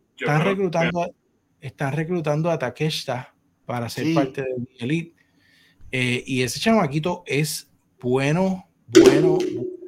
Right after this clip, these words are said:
Speaker 3: Mira,
Speaker 1: Y
Speaker 3: Jay,
Speaker 1: hablamos aquí
Speaker 3: mucho.
Speaker 1: anteriormente de que si tenía promo o no, pero se desempeñó muy bien con el
Speaker 3: Sí,
Speaker 1: J F
Speaker 3: sí,
Speaker 1: en,
Speaker 3: ayer.
Speaker 1: en el de,
Speaker 3: Sí.
Speaker 1: en el
Speaker 3: Mira,
Speaker 1: cuadrilátero.
Speaker 3: mira, J D, y el mes,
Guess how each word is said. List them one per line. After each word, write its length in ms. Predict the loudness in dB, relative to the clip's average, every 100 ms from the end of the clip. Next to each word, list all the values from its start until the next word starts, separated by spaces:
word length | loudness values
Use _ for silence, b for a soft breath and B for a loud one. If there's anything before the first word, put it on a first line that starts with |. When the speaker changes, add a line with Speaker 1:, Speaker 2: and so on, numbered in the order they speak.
| -16
Speaker 3:
Mira, 300 | -10 -10 -10 -6
Speaker 1:
Y 320 | 4 6 6
Speaker 3:
Jay, 20 | 6
Speaker 1:
hablamos 440 | 6 8 6 8
aquí 180 | 8 8
Speaker 3:
mucho. 100 | 6
Speaker 1:
anteriormente 680 | 4 4 2 2 2 0 0
de 100 | 0
que 80 | -2
si 140 | -4
tenía 280 | -2 2 4
promo 340 | 2 0 0
o 40 | -2
no, 160 | -4 -6 -12 b b -2
pero 240 | 0 2
se 120 | 2
desempeñó 680 | 2 2 -2 -2 -4 -2 0
muy 220 | 0 0
bien 220 | 0 -2
con 180 | -4 -6
el 80 | -2
Speaker 3:
Sí, 80 | 2
Speaker 1:
J 140 | 2
F 80 | 2
Speaker 3:
sí, 100 | 2
Speaker 1:
en, 40 | 0
Speaker 3:
ayer. 260 | 0 -4 -10 -12
Speaker 1:
en 80 | -8
el 100 | -6
de, 60 |
Speaker 3:
Sí. 60 | -6
Speaker 1:
en 60 | -8
el 60 |
Speaker 3:
Mira, 160 | -8 -10
Speaker 1:
cuadrilátero. 680 | -8 -8 -8 -8 -10 -14 -18 _ _ _
Speaker 3:
mira, 140 | -18 -14
J 80 | -12
D, 380 | -10 -8 -10 -14 _ _ _ _ _ _ _ _ -20
y 140 | -18
el 120 | -18 -18
mes, 160 | -20